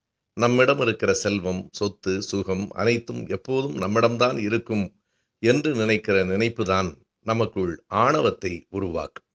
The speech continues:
அந்த ஆணவத்தை அடக்கி வைப்பதற்காகத்தான் இப்படி நிலையாமை கருத்துகள் நிறைய சொல்லப்பட்டிருக்க வேண்டும். எந்த ஒன்றையும் இப்போது நாம் பெற்றிருக்கிற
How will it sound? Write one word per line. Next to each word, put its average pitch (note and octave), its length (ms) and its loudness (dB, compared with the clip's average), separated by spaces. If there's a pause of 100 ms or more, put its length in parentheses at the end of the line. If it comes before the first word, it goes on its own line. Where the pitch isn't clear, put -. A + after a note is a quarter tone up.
(500)
அந்த A#2+ 280 4
ஆணவத்தை A2+ 840 2
அடக்கி C3+ 420 2
வைப்பதற்காகத்தான் G2 960 -2 (280)
இப்படி A#2+ 360 -2
நிலையாமை B2+ 500 2
கருத்துகள் F#2 680 -4 (120)
நிறைய B2 520 0
சொல்லப்பட்டிருக்க F#2 720 -4
வேண்டும். G#2 400 -2 (640)
எந்த C3 380 4
ஒன்றையும் F#2 540 -2 (100)
இப்போது A2+ 440 -2
நாம் F#2+ 260 -2
பெற்றிருக்கிற F#2 720 -4